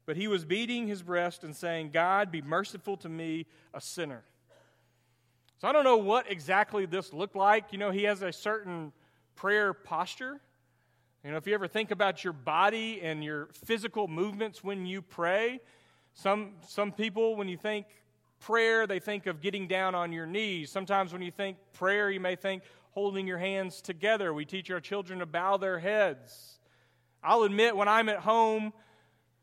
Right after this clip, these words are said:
I like to, especially when no one's around, I kinda pace around the room when I'm praying. We all have different, uh, bodily movements when we pray, but this tax collector is beating his chest,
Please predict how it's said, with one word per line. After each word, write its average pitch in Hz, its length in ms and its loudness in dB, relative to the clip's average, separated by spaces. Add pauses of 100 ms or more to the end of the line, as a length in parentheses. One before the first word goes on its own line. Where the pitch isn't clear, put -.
(100)
I 170 120 6
like 220 260 6
to, 185 160 -4
especially 214 380 -2
when 196 80 -2
no 202 100 0
one's 208 240 -2
around, 185 320 2
I 208 120 2
kinda 196 260 -4
pace 214 340 -4
around 196 260 0
the 196 60 -4
room 226 380 0
when 175 120 -2
I'm 156 160 -2
praying. 165 380 -4
We 196 120 0
all 254 220 6
have 190 280 2
different, 196 440 -2 (560)
uh, 147 260 -6 (420)
bodily 190 540 2
movements 165 800 -4
when 170 220 -6
we 165 160 -6
pray, 185 440 0
but 156 160 -10
this 196 340 -6
tax 233 320 0
collector 165 460 -4
is 147 200 -10
beating 208 560 -6
his 156 260 -10
chest, 202 600 -2